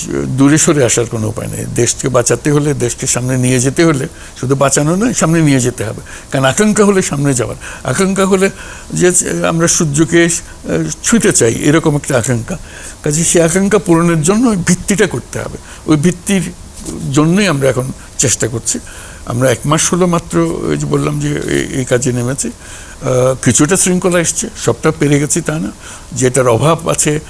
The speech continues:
উম, বৈদেশিক মুদ্রার অভাব আছে, বড় বড় প্রকল্প নেওয়া হয়েছে, বিশাল বিশাল অঙ্কের ঋণ নেওয়া হয়েছে, এবং শোধ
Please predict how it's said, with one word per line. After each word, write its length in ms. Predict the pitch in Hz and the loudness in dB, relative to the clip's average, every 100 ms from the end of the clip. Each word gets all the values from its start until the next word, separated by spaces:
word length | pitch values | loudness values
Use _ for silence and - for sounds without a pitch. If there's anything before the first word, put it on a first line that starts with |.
| - - - | -16 -16 -8
উম, 1040 | 131 123 127 123 120 120 64 65 65 - - | -2 0 0 -2 -4 -4 -4 -4 -4 -4 0
বৈদেশিক 440 | 123 131 - 139 | 0 2 0 0
মুদ্রার 460 | 131 123 120 120 117 | 0 -2 0 2 2
অভাব 260 | 120 127 | 4 4
আছে, 380 | 120 110 123 120 - - - - - 104 117 | 4 2 0 0 -4 -16 -18 -16 -8 -6 2
বড় 200 | 127 135 | 4 6
বড় 400 | 120 135 135 131 - - - - - - | 6 6 4 2 -4 -20 -20 -20 -18 -2
প্রকল্প 460 | 147 131 147 131 139 | 0 4 2 2 2
নেওয়া 260 | 135 143 | 4 4
হয়েছে, 380 | 131 151 139 - 131 - - - - - | 4 2 2 0 -2 -8 -16 -18 -18 -14
বিশাল 500 | 110 107 127 170 175 | -8 -2 0 4 4
বিশাল 360 | 160 151 165 151 | 4 4 4 2
অঙ্কের 640 | 139 139 131 135 131 135 - | 0 -2 -2 -2 -2 -6 0
ঋণ 240 | 127 127 | 2 4
নেওয়া 220 | 127 135 135 | 4 2 4
হয়েছে, 440 | 143 135 - - - - - - | 2 2 0 -4 -8 -16 -12 -2
এবং 160 | 180 | 2
শোধ 220 | 180 190 | 4 2